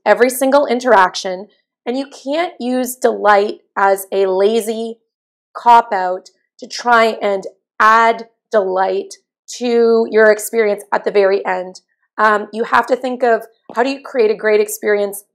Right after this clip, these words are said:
at every point in the experience, and don't rely on gamification or badges or cats and stuff to fix maybe a bad experience you already made. So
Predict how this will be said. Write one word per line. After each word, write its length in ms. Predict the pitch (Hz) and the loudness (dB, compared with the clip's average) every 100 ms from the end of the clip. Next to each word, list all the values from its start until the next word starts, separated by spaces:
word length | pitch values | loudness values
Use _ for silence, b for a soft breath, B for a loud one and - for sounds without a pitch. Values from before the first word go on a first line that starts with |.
| _ - | _ -8
at 140 | 208 | -2
every 280 | 247 320 339 | 0 0 -2
point 300 | 269 254 - | -4 -4 -4
in 80 | 220 | -2
the 120 | 214 | -2
experience, 680 | 202 - 190 185 185 190 - _ _ _ _ _ _ _ _ - | -4 -6 -4 -2 -6 -10 -20 _ _ _ _ _ _ _ _ -6
and 460 | 233 226 220 214 - 185 | -4 -2 -2 -4 -10 -6
don't 260 | 247 233 240 | -2 0 2
rely 420 | 233 208 208 208 | 2 4 4 2
on 320 | 202 196 190 _ _ _ _ 208 | 0 -2 -6 _ _ _ _ -10
gamification 1000 | 220 220 220 - 208 196 - 196 196 - | -8 -8 -12 -8 -6 -6 -6 -4 -4 -4
or 220 | 185 - - | -6 -4 0
badges 800 | 196 196 190 202 196 196 196 - | 4 4 2 0 0 0 -4 -6
or 420 | 196 190 185 185 - | 0 2 2 0 -8
cats 400 | - 208 - 190 | -8 -6 -8 -12
and 140 | 180 | -16
stuff 340 | - 180 180 180 _ _ _ - - | -8 -4 -4 -8 _ _ _ -16 -8
to 600 | 220 202 196 190 185 190 190 b _ _ _ - | 0 2 2 2 -2 -6 -12 b _ _ _ 0
fix 720 | 269 123 - - - - - _ _ _ _ _ - | 0 0 -6 -12 -14 -14 -18 _ _ _ _ _ -12
maybe 420 | 202 208 196 196 - | -4 -4 -4 -8 -8
a 40 | |
bad 300 | - 196 185 | 2 4 4
experience 580 | 185 - 196 190 185 180 | 0 -4 -4 -2 -4 -2
you 80 | 208 | -2
already 160 | 190 | -2
made. 280 | 226 311 - _ _ _ _ | -4 -10 -14 _ _ _ _
So 540 | - - 285 277 269 | -10 2 6 8 8